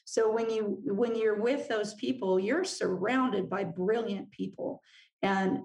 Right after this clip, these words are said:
the athletic trainers are, are brilliant people. They're studying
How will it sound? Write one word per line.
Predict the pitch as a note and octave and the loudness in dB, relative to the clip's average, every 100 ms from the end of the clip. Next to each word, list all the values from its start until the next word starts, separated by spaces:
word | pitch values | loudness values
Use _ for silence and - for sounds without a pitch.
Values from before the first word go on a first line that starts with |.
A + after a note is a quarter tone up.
| - | -4
the | G#3+ | 0
athletic | G#3+ B3 A#3+ B3+ C4+ | 0 0 0 0 -2
trainers | - A#3+ G#3+ G3+ G3+ | 0 2 2 0 0
are, | G#3 F#3 - | 0 -2 -4
are | - G#3 G#3 | 0 0 0
brilliant | F#3+ F#3+ A#3 B3+ A3+ | 0 2 4 2 0
people. | - B3+ C#4+ - - | -2 0 0 -4 -2
They're | G3 G#3+ | 2 2
studying | - - - A#3 B3+ G3+ G3 G3+ | 0 -6 -2 0 0 0 -2 -4